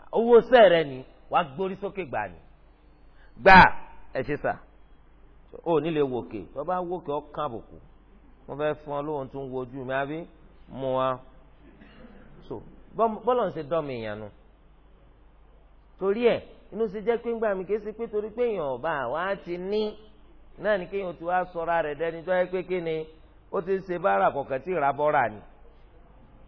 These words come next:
Ẹ láì mùsíbà. Sọ Ànábì sallallahu alaihi wasallam wò wọ́n, ó tún wò wọ́n. Tọ́, àwọn náà ti mọ̀ pé nǹkan ó ṣe. Sah wa la la?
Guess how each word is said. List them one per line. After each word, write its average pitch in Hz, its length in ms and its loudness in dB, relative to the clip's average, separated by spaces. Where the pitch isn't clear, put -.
Ẹ 104 140 -16
láì 170 160 -2
mùsíbà. 175 520 -8
Sọ - 140 -16
Ànábì 156 280 -2
sallallahu 147 320 -2
alaihi 143 140 -2
wasallam 143 280 -6
wò 143 180 -4
wọ́n, 104 260 -6
ó 127 160 -10
tún 143 200 -10
wò 139 180 -6
wọ́n. 101 280 -6
Tọ́, 107 260 -4
àwọn 123 220 -4
náà 151 160 0
ti 131 120 -12
mọ̀ 123 180 -6
pé 131 140 -8
nǹkan 135 360 -10
ó 156 80 -4
ṣe. 117 240 -12
Sah 156 280 0
wa 147 180 0
la 139 140 -2
la? 147 180 0